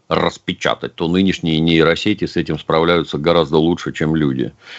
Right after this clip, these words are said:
Неразборчивая речь, плохой, плохой сигнал и всякое такое. Но по части думать там даже рядом ничего нет.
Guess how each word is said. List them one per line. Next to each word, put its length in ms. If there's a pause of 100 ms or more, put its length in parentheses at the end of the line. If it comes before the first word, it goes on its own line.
(140)
Неразборчивая 800
речь, 240
плохой, 460
плохой 340
сигнал 500
и 40
всякое 400
такое. 480
Но 340
по 180
части 320
думать 680
там 540
даже 260
рядом 480 (120)
ничего 480
нет. 260